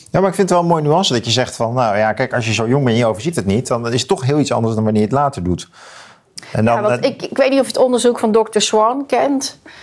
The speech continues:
Speaker 2: Eh, dat is een, eh, die, die heeft, eh, dat bij mannen heel erg onderzocht. Ehm, en zij, zij heeft, zeg maar, vanaf de jaren vijftig, omdat we dan veel meer chemische stoffen in de environment krijgen.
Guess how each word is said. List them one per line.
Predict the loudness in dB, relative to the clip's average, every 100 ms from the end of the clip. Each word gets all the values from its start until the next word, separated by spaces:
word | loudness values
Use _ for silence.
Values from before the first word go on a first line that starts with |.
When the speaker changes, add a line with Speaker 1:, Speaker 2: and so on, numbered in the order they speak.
| -20 -20
Speaker 2:
Eh, | -6 -4 0
dat | -2 0
is | 0 2
een, | 0 2
eh, | 0 2
die, | 2 2 0
die | 0 2 4
heeft, | 2 0 -2 0
eh, | 2 2
dat | 0
bij | -2 -2
mannen | 2 2 2 2
heel | 2 2
erg | 0 -2
onderzocht. | 0 2 2 2 0 0 -6 -16 -18 -20 -20 -20 -10
Ehm, | -2 0 0 0 0 0 0 0 -2 -4
en | -4 -2
zij, | 0 2 2 0 -2 -8 -14 -20 -10
zij | -4 0 0
heeft, | 0
zeg | -2 -2
maar, | -2 -2
vanaf | -4 -4 -4
de | 0
jaren | 0 -2
vijftig, | -4 -2 -2 -2 -4 -2
omdat | -2 0 -2
we | -2
dan | 0 0 -2 -8 -16 -20 -12
veel | 0 2 4
meer | 2 0
chemische | -2 0 0 0 -2 -2 -2
stoffen | 0 0 0 0 0
in | 0
de | 0 2 2 0 0 0
environment | 0 0 0 -2 -4 -4
krijgen. | -4 -2 -2 -6